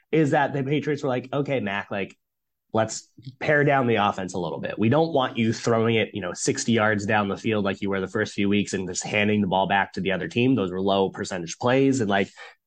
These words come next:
that's not how we are going to succeed this year. But, like, look at what we did with Bailey Zappi. We, you know, threw it to the running backs. We got the tight ends involved. We got, you know,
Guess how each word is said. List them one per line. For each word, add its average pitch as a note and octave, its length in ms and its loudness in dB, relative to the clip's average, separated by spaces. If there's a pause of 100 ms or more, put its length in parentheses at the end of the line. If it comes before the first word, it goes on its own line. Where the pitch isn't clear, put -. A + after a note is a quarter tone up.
that's A2 240 0
not G2 340 0
how G#2 560 0 (240)
we A#2+ 140 2
are G2+ 100 2
going G2 220 0
to G2+ 100 -8
succeed G#2+ 460 0
this C3+ 160 2
year. F3 340 2 (260)
But, G#2+ 100 2
like, A2+ 180 0
look A#2+ 220 -2
at A#2 60 2
what G#2 120 2
we G#2+ 100 0
did A2 140 0
with G2+ 160 -8
Bailey G#2 260 0
Zappi. G2 460 0
We, G2 260 -4
you F2+ 60 -14
know, E2 200 -12 (440)
threw C3 240 2
it - 80 2
to C#3 100 2
the B2+ 100 6
running C3 280 4
backs. A#2 380 2
We A#2+ 80 4
got C3+ 120 2
the C#3 80 -2
tight C#3+ 280 2
ends C#3 240 2
involved. B2 680 2
We A#2+ 120 -2
got, C3+ 280 2
you B2 200 -4
know, A#2+ 340 -4